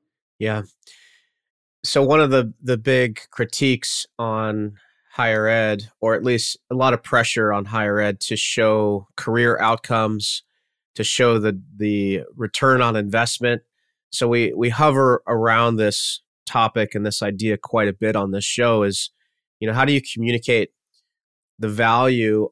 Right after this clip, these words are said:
of something that maybe doesn't have a direct return on investment, or it appears, that return appears in a multitude of different ways.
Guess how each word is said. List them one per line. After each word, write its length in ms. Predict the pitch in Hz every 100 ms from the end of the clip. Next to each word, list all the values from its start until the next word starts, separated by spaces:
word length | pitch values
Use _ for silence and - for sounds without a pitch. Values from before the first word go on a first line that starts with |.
| -
of 120 | 107
something 380 | - 110 110 107
that 180 | 101
maybe 240 | 82 117 104
doesn't 300 | 110 107 -
have 360 | - 131 127
a 60 | 120
direct 640 | 101 104 107 101 - - - -
return 520 | 104 - - 107 101 -
on 120 | 101
investment, 640 | 98 98 98 - 98 95
or 440 | - 110 107 104 -
it 140 | 107 - _
appears, 760 | 110 - - 170 147 113 98 -
that 140 | 123 98
return 400 | 117 - 135 113
appears 680 | 107 - 156 131 107 - -
in 120 | 107
a 160 | 104 98 - _
multitude 840 | - 120 135 131 135 117 - 104 104
of 220 | 98 - -
different 300 | 113 - 98
ways. 540 | 120 127 113 101 -